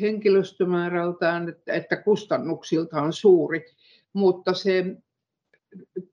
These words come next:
kuva on ollut jotenkin niin hajanainen,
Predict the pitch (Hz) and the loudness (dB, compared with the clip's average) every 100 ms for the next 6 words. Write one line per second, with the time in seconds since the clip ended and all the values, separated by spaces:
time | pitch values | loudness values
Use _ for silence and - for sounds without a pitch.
0 | _ _ _ _ - 311 320 233 151 165 | _ _ _ _ 0 2 2 0 0 -2
1 | 170 170 147 233 185 180 170 190 180 165 | -4 -2 0 2 4 2 0 -2 -2 0
2 | 180 196 240 208 196 226 233 143 - 139 | -2 0 0 0 -2 2 4 4 0 -4
3 | 123 147 127 147 156 | -6 -8 -6 -8 -10